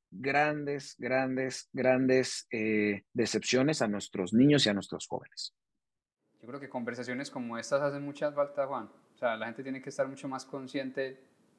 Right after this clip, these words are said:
Speaker 2: de qué es lo que está pasando en los colegios, de qué es lo que está pasando en las noticias, de qué está pasando de puertas hacia afuera de la casa, porque creemos que el ser padres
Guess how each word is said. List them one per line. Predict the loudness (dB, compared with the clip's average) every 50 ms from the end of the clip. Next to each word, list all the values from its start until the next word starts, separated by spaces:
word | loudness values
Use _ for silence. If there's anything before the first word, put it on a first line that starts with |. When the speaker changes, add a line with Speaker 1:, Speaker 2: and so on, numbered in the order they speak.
| _ _ _ _ _ _ _ _ _ _ -20 -20 _ _ _ -6
Speaker 2:
de | -6 -2
qué | 2 4
es | 6
lo | 6
que | 6 6
está | 4 4 4
pasando | 4 2 2 2 0
en | -2 -2
los | -4 -8
colegios, | -8 -8 -6 -4 -2 -4 -4 -4 -6 -8 -10
de | -12 -14
qué | -14 -10
es | -10
lo | -10 -10
que | -12
está | -12 -14 -14 -6 -2
pasando | -2 -2 -2 -4 -6 -6 -6 -6 -6 -6 -8 -12 -14 -14
en | -14 -10 -8
las | -8 -8 -8
noticias, | -10 -12 -10 -8 -6 -6 -4 -4 -6 -6
de | -6 -10
qué | -14
está | -6 -4 -4 -2 0
pasando | 0 0 0 0 -2 -2 -2 -4 -4 -4 -8 -12 -18 -20 -14
de | -10 -8 -8
puertas | -8 -4 -4 -4 -4 -2 0 -2 -2 -2 -4 -8 -8 -8
hacia | -6 -6 -6 -6 -8
afuera | -6 -6 -4 0 2 2 2
de | 2
la | 2 -2 -6
casa, | -4 -4 -4 -4 -6 -10 -16
porque | -18 -18 -18 -20 -16
creemos | -10 -8 -8 -8 -8 -8 -12 -12 -8
que | -6 -6
el | -6 -4
ser | -6 -8 -8 -8 0
padres | 2 4 4 4 2 0 -4 -6 -10 -16